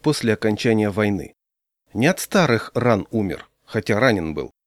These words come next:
И не от старости вообще, ему шёл только шестьдесят третий год. Выглядел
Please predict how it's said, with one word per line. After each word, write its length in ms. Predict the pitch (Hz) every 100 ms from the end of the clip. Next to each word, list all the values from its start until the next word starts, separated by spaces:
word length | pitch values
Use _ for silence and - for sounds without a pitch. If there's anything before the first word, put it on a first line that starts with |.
| _ _ _ _
И 80 | -
не 140 | 117 101
от 100 | -
старости 520 | - 151 170 151 123
вообще, 420 | 98 - - - _ _
ему 300 | 92 113 117
шёл 220 | - 175
только 340 | - 135 107 110
шестьдесят 540 | 117 104 127 - 131
третий 300 | 123 123 127
год. 260 | 113 95 _ _ _ -
Выглядел 560 | 104 202 123 117 113